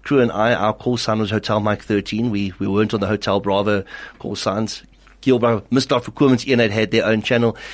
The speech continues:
But the difference that was made then was through this unit that you were a part of, Henny. And I, I was watching a video that was uploaded recently. It was police officers disarming a drug dealer holding a panga,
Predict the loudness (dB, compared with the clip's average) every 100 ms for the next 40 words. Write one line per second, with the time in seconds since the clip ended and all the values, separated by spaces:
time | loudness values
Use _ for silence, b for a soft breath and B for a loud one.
0 | B -4 -4 -2 -2 0 0 0 0 0
1 | 0 0 0 0 2 4 2 -2 -4 -4
2 | -8 B B B 2 2 2 0 2 4
3 | 4 2 2 4 4 2 -4 -4 2 4
4 | 6 4 2 -2 0 -4 -6 -6 -6 -2
5 | 0 0 B B B B _ _ _ _
6 | -2 0 0 2 4 4 2 2 2 0
7 | -2 0 2 0 0 0 2 2 2 -2
8 | -4 -6 -6 -2 0 2 0 -4 -4 -2
9 | -4 -2 -4 -6 -4 -2 -2 -2 -4 -4
10 | -4 -4 -4 -2 -4 -2 -2 0 2 0
11 | -2 -2 -2 -2 -2 -2 -2 -2 0 0
12 | 0 -4 -4 -2 0 -2 -6